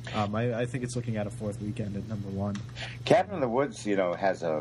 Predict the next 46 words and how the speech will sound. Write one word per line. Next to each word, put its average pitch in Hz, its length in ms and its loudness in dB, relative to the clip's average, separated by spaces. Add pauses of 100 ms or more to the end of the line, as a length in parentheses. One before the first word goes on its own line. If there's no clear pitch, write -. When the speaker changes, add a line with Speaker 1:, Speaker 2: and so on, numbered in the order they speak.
(100)
Speaker 2:
uh, 71 400 2
among, 87 280 0
if - 200 -2
people 98 300 4
that 90 140 4
are - 60 2
paying 90 300 0
attention, 90 840 2
uh, 82 200 6
you 101 120 2
know, 98 80 6
you, 95 180 0
when 101 140 2
you've 139 160 4
got 120 340 4
a, 80 300 0 (580)
uh, 69 600 2 (160)
a, 67 40 0
a 65 40 -2
kind 85 200 4
of 76 100 -2
a, 69 280 2 (240)
a, - 500 -4
a - 120 -8
sort 76 200 4
of - 80 -6
a - 20 -10 (220)
boomer, 85 380 4
older 82 340 2
guy, 80 380 4
uh, 67 340 4
like 65 200 2 (280)
Marshall 82 380 4
Fiennes 78 480 0
saying, 71 220 2
"This - 160 -4
is - 140 -2
one 73 140 4
of 62 80 2
the 62 240 2 (100)
most 76 300 0
original, 73 640 2 (600)
coolest, 87 580 2
uh, 69 280 2 (220)
you 85 120 2
know, 67 220 0